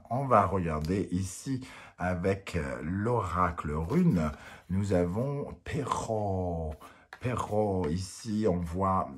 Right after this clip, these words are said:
ce personnage, euh, dans la ville de Tokyo, avec le Fujiyama en arrière-plan. Ici, une ville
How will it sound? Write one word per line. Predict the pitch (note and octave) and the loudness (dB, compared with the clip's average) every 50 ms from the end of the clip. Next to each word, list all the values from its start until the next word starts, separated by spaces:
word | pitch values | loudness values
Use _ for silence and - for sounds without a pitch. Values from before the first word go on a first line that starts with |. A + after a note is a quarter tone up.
| D#2 D2+ | -8 -8
ce | D2 - G2 | -6 -6 -6
personnage, | E2+ - D#2+ D2 - - D#2 D#2+ F2 F#2 F#2+ F#2+ F#2+ F#2 F2 | -4 -4 -4 -4 -4 -2 -2 0 0 2 2 0 0 0 -2
euh, | D#2+ C#2+ C#2 D2 - - - - _ - | -2 -4 -4 -6 -8 -12 -18 -16 _ -4
dans | G#2 G2 | 0 2
la | G2+ F2+ F#2 | 2 2 2
ville | E2+ E2+ F#2+ F#2+ F2 | 0 0 0 0 0
de | D#2 D#2 | 0 0
Tokyo, | D2+ - F#2 F2 - - - G#2 G#2+ A2+ A#2 A#2 - - - - - - | -2 -2 -4 -4 -6 -6 -4 -2 -2 -2 -2 -4 -6 -12 -20 -20 -14 -8
avec | - D#2 D2 D#2 E2 - | -6 -4 -2 -4 -4 -4
le | - D#2+ | -6 -8
Fujiyama | - - F#2+ F2 D2+ C#2+ D#2+ E2+ F2 E2 D#2 E2 E2+ D#2+ | -6 -6 -4 -4 -4 -2 -2 -2 -2 0 0 0 0 0
en | D2+ C#2 C#2 | 0 -2 -4
arrière-plan. | C#2 C2+ C2 E2 E2+ E2 - - - A2 A2 G#2 F2+ | -4 -4 -4 -4 -4 -4 -6 -6 -4 -2 0 0 0
Ici, | D#2+ D#2 D2+ - - - G2+ G2+ G2 F2 | 0 -2 -2 -6 -6 -4 -2 0 0 2
une | D#2 D#2+ E2 E2 | 2 2 2 2
ville | C#2+ C#2+ E2+ E2+ D#2+ D2+ | 0 0 0 0 0 -2